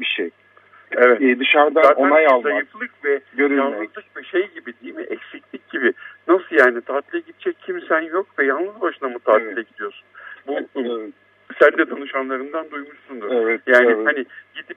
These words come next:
Speaker 2: bir yerde tek başına oturamamak gibi. Yani bir,
Speaker 1: Gibi.
Speaker 2: e, restoranda ya da şeyde tek başına oturduğunda da sen, e,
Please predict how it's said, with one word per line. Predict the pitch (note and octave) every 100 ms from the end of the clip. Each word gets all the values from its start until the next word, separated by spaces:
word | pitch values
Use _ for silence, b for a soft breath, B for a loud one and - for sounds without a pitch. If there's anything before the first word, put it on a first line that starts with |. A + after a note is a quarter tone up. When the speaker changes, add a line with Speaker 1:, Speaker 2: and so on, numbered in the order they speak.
| _
Speaker 2:
bir | F#3+
yerde | F#3 E3+ D#3 E3
tek | - E3+ -
başına | D#3+ E3+
oturamamak | D#3 - D#3 E3 C#3 A#2 _
gibi. | A#2+ G#2 - b b _
Yani | C3 A#2 A2+
bir, | B2+ -
Speaker 1:
Gibi. | C3 A#2
Speaker 2:
e, | A2 D3 C#3+ C#3 C#3+ _ _ C#3
restoranda | C#3 C3+ - D3 C#3+ B2+ C3+
ya | D3+ C3+
da |
şeyde | C3 C#3 C#3+
tek | D3 E3+ -
başına | D3 C3 C#3+
oturduğunda | C3 - C3+ B2 C3+ C#3 D3 C3+
da | A2+ - b b b D3+
sen, | C#3+
e, | B2+ -